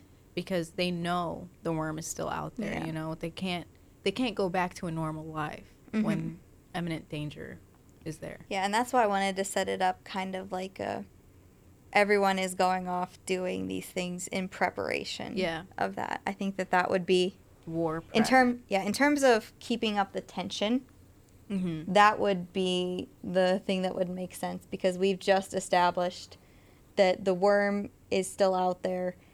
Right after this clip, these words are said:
Speaker 2: and it's going to retaliate. If you wait, like, five, six years and the worm hasn't retaliated,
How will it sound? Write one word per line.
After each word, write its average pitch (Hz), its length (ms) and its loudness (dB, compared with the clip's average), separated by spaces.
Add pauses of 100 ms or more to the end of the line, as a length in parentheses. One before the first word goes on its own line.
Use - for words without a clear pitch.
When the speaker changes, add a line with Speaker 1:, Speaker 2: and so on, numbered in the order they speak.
(220)
Speaker 2:
and 185 280 0
it's 190 200 4
going 190 240 2
to 185 160 -4
retaliate. 190 880 0 (400)
If - 160 0
you 254 160 6
wait, 196 420 6
like, 185 280 4 (500)
five, 180 720 6
six - 460 -4
years 180 560 2
and 180 120 0
the 180 60 0
worm 185 300 2
hasn't 190 440 2
retaliated, 190 840 0